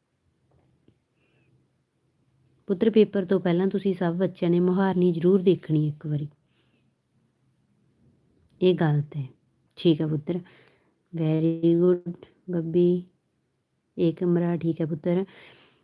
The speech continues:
ਇਹ ਪੁੱਤਰ ਗਲਤ, ਕਿਉਂਕਿ ਐੜਾ ਜਿਹੜਾ ਅੱਖਰ ਹੈ ਉਸ ਨੂੰ ਔਂਕੜ ਨਹੀਂ ਲੱਗਦਾ।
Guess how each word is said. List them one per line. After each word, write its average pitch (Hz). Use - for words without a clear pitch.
ਇਹ 190
ਪੁੱਤਰ 202
ਗਲਤ, 151
ਕਿਉਂਕਿ 196
ਐੜਾ 175
ਜਿਹੜਾ 180
ਅੱਖਰ -
ਹੈ 185
ਉਸ 170
ਨੂੰ 202
ਔਂਕੜ 175
ਨਹੀਂ 165
ਲੱਗਦਾ। 151